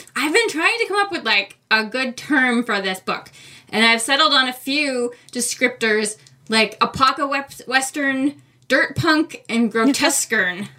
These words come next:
Speaker 1: I think
Speaker 2: I
Speaker 1: gro-
Speaker 2: like, I like apoca western.
Speaker 1: Yeah, I think grotesquern is my favorite, but, like, I just, it's hard to describe, but it's so, so good. It is set in Texas in the future.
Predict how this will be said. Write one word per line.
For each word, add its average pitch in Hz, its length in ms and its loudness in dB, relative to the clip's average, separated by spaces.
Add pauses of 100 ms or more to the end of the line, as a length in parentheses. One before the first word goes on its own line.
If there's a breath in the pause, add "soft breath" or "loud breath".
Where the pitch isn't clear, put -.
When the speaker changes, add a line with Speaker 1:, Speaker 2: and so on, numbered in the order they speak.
Speaker 1:
I 214 100 0
think 262 120 4
Speaker 2:
I 269 80 2
Speaker 1:
gro- 330 80 4
Speaker 2:
like, 359 260 0 (420)
I 330 100 2
like 403 160 2
apoca 233 400 0
western. 196 640 -2
Speaker 1:
Yeah, 381 340 4 (100)
I - 160 -2
think 480 260 -6
grotesquern 262 680 -6
is 196 140 -10
my 190 160 -8
favorite, 185 440 -10
but, 196 180 -6
like, 190 420 -6
I 208 100 -12
just, 240 280 -6
it's 233 160 -8
hard 294 280 0
to 302 120 -8
describe, 233 580 -2
but 202 180 -6
it's 202 260 -10
so, 294 520 -6
so 269 680 -2
good. 247 580 0 (380 loud breath)
It 208 100 -4
is 269 120 0
set 247 360 0
in 254 180 -4
Texas 233 640 -4
in 285 180 -2
the 302 120 2
future. 262 800 -2